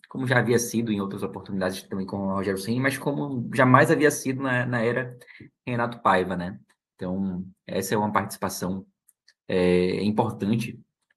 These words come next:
de Rogério Ceni, embora o Bahia ainda deixe lacunas defensivas. Você falou bem, hoje o Bahia não sofreu gols. Mas o Bahia veio de um jogo,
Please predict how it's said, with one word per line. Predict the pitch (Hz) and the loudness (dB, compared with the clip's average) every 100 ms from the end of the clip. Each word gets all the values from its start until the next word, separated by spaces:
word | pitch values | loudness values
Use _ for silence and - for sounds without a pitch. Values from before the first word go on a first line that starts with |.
| - _ | -20 _
de | 104 101 | -8 -4
Rogério | 101 95 98 | 0 2 0
Ceni, | 95 107 107 135 | 0 0 0 0
embora | 147 117 123 151 - - | 2 4 6 4 -2 -12
o | - | -2
Bahia | 127 113 123 | 2 4 2
ainda | 123 123 | 2 2
deixe | 135 110 117 139 120 | 0 0 -4 -6 -4
lacunas | 117 113 117 113 120 | -4 -6 -8 -6 -4
defensivas. | 123 139 127 98 92 - | -6 -6 -10 -10 -12 -12
Você | |
falou | 104 98 123 | -6 -4 -2
bem, | 107 | 0
hoje | 95 98 | -2 -2
o | |
Bahia | 104 110 | -2 0
não | |
sofreu | 117 123 127 127 | -2 -4 -2 -2
gols. | 101 98 - _ _ _ _ _ _ _ _ _ - | -4 -6 -14 _ _ _ _ _ _ _ _ _ -2
Mas | 95 104 117 107 - - | 2 4 2 0 -4 -6
o | 98 | -2
Bahia | 104 113 | 2 4
veio | 101 117 | 4 2
de | 135 | 2
um | 127 104 | 0 0
jogo, | 107 123 123 - | 0 -2 -4 -8